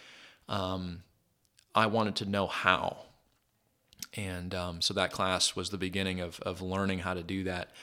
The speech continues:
Again, uh, Master's Seminary, um, a-, as you know, has a wonderful, um, uh,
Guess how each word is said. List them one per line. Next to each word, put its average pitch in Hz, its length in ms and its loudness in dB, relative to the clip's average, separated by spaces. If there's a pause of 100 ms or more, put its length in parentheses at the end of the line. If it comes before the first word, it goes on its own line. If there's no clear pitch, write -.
(380)
Again, 104 520 6 (220)
uh, 95 280 2
Master's 104 360 4
Seminary, 98 600 2 (100)
um, 92 520 -6 (200)
a-, - 160 -4
as 101 160 0
you 104 80 -2
know, 98 180 0
has 95 160 -2
a 95 60 -2
wonderful, 92 560 0 (720)
um, 87 500 -8 (720)
uh, - 400 -14